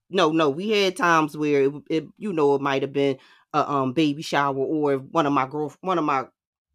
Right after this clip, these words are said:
cowork-, well, one of my girlfriends at the job. See, that's the thing with my job too. I'm not,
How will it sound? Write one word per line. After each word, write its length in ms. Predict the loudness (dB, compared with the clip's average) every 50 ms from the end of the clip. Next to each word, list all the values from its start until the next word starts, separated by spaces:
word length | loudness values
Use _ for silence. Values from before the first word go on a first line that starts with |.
| _ -4
cowork-, 460 | 0 0 0 2 0 -2 -4 -4 _ _ _ -6
well, 180 | -4 -4 -2
one 140 | 0 0 0
of 60 | 2
my 120 | 2 0 -2
girlfriends 460 | -2 -6 -6 -6 -6 -6 -8 -6 -6
at 120 | -6 -8 -6
the 60 | -6
job. 240 | -4 -4 -4 -6 -8
See, 140 | -10 -4 -4
that's 160 | -4 -4 -4
the 80 | -6 -6
thing 260 | -2 0 0 -2 -2 -4 -14 _ _ -4
with 140 | -2 -2 0
my 160 | 0 -2 -2
job 360 | 0 0 2 2 0 0 -4
too. 260 | -6 -8 -8 -8 -8 _ 0
I'm 260 | 0 0 0 0 0
not, 300 | 2 4 4 2 2 -2